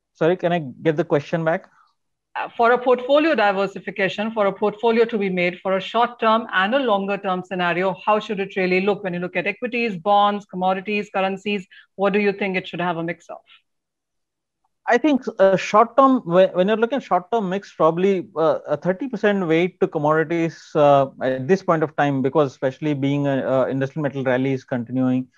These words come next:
Speaker 1: and you can have a little bit of gold and maybe a little bit of energy co-, uh,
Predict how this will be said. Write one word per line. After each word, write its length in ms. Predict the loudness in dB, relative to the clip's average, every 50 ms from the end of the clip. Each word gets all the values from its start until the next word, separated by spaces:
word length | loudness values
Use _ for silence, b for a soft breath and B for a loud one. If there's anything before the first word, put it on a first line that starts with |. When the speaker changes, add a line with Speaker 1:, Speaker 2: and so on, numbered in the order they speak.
| b b b -12 b
Speaker 1:
and 380 | -4 -2 0 0 0 2 2
you 80 | 0 0
can 160 | 0 0 -2
have 240 | 0 2 2 2 2
a 20 |
little 240 | 2 0 0 -2 -2
bit 140 | -2 0 -2
of 180 | -2 -4 -2 0
gold 420 | 2 2 4 4 2 2 2 2
and 360 | 0 0 -2 -4 -4 -6 -4
maybe 180 | -4 -4 -2 -2
a 40 | -4
little 280 | -4 -6 -8 -8 -4
bit 120 | -2 -2 -2
of 100 | 0 0
energy 380 | -2 0 0 -2 0 -2 -4
co-, 120 | -2 -4 -4
uh, 380 | -4 -2 -2 -2 -2 -2 -2